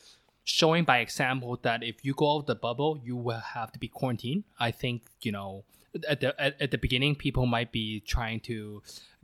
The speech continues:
get into the gray area, but then the league is doing a really good job, and, and I'm glad that they're doing it so that, you know, the regular fans like us will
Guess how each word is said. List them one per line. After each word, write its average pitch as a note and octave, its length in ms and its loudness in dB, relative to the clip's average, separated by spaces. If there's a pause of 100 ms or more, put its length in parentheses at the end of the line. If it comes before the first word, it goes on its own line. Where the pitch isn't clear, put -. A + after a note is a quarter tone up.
get C3+ 180 0
into B2+ 180 -2
the B2+ 80 -2
gray A#2+ 280 -2
area, D3+ 500 0
but A2+ 160 -2
then A2 540 -4
the A2+ 80 2
league B2 260 0
is A2 200 -4 (140)
doing A#2+ 240 -2
a G#2 180 -6
really A#2+ 220 0
good G#2 200 -2
job, A2 360 0
and, G#2+ 280 -6
and A2+ 120 -2
I'm A2 120 -2
glad A2 300 -4
that A#2+ 120 0
they're G#2+ 160 -2
doing A2 240 -4
it A2+ 240 -6
so A2 180 0
that, G#2+ 300 -4
you A2 100 -4
know, G2+ 220 -6
the G#2+ 160 -4
regular A#2 300 -4
fans B2 320 -6
like A2+ 260 -6
us B2 340 -6 (460)
will A#2+ 300 2